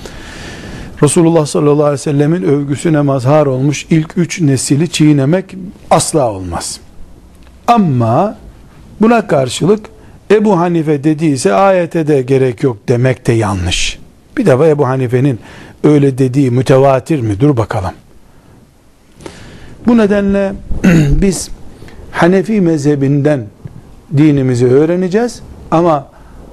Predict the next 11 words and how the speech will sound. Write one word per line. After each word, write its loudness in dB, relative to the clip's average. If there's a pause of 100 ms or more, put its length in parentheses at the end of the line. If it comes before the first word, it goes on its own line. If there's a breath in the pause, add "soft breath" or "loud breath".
(100)
mümin 2
Müslümanız, 0
Hanefi 0
değiliz. -4 (1200)
Yani -2
mezhebimiz 0
Hanefidir 0 (500 loud breath)
ama 2 (260 loud breath)
huve 2
semmâkumul 0
muslimîn. 0